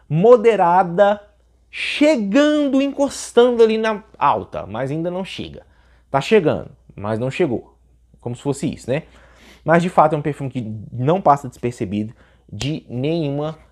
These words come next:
maneira. Lembrando que a Primacial, ela é parceira do canal e nós temos cupom de desconto, cupom de cinco por cento de desconto que vai te ajudar a estar adquirindo essa fragrância. E com certeza você que é inscrito no meu canal,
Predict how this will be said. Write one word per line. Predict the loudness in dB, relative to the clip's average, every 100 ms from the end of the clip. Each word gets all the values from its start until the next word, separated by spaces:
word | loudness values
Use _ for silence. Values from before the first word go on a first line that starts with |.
| _ 0
maneira. | 0 0 -4 -8 -14 _ _ _
Lembrando | 4 6 6 2 2 2 -2
que | -6 -6 -2
a | 2 2
Primacial, | 2 -4 -4 -6 -6 -2 0 2 0
ela | 0 2 2
é | 0
parceira | -4 _ -4 -4 -6 -18 -2 0 0 0 -2
do | -2
canal | -6 -6 -6 -6 -8 -12 _ -10
e | -4 -2
nós | 0 -4 -4
temos | -4 -2 -4 -8
cupom | -10 -6 -6
de | -6
desconto, | -10 -12 -6 -6 -6 -8
cupom | -8 -6 -6
de |
cinco | -10 -10 -10 -10
por | -10 -8
cento | -4 -4 -6
de | -10
desconto | -10 -6 -4 -4
que | -4
vai | -4 -4
te | -2
ajudar | -4 -2 0 0 0 -10 -20 -6
a | 0 2 0
estar | -6 -2 0 2 0
adquirindo | -2 -2 -6 -6 -4 -4 0
essa | 0 0 -2
fragrância. | -2 0 0 -4 -10 -8
E | -2
com | -2
certeza | -2 -4 -2 -2 -2
você | -6 -6 -6
que | -4
é |
inscrito | -8 -8 -10 -4
no |
meu | -4 -2
canal, | -2 -2